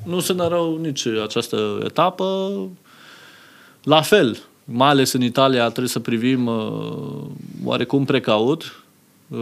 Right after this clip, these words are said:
precaută toată treaba, pentru că sunt mulți jucători sud-americani care vor ajunge târziu la echipele naționale, plus că vor trebui să stea un pic în carantină, să joacă joi spre vineri, deci,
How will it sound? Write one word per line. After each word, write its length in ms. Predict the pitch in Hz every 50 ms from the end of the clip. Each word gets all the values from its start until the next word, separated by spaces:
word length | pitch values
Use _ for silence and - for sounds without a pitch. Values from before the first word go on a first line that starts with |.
| 107
precaută 400 | - 113 120 104 170 185 - -
toată 240 | 120 113 117 - 117
treaba, 340 | 107 127 120 127 135 131 123
pentru 340 | - - 139 131 123 123 123
că 420 | - - 143 143 139 131 123 117 104
sunt 200 | - - 143 135
mulți 200 | 139 139 135 123
jucători 360 | 117 127 120 135 - 139 135 131
sud-americani 720 | - 127 131 123 123 120 117 117 120 - 131 127 123 120
care 200 | 113 120 113 117
vor 200 | 110 113 113 117
ajunge 360 | 113 113 110 123 127 120 123
târziu 480 | 113 - 131 113 110 110 131 135 113 104
la 100 | 101 104
echipele 280 | 104 - - 113 110 107
naționale, 540 | 101 104 104 - - 107 120 135 139 135 120
plus 220 | 101 - 127 120
că 80 | - 120
vor 220 | 110 107 117 113
trebui 300 | 104 - 120 123 110 123
să 140 | 117 - 120
stea 200 | 110 - - 120
un 80 | 117 113
pic 160 | 113 120 110
în 100 | - 113
carantină, 600 | 104 - 110 104 110 107 - 131 127 143 175 226 - - - - - _ _ _ _ _ -
să 160 | - - -
joacă 400 | 110 110 120 - - 113 107 107 107
joi 220 | 104 113 127 120
spre 220 | 107 - 123 113 110
vineri, 420 | 104 123 131 143 175 202 202 -
deci, 520 | - 117 107 107 - - - - - -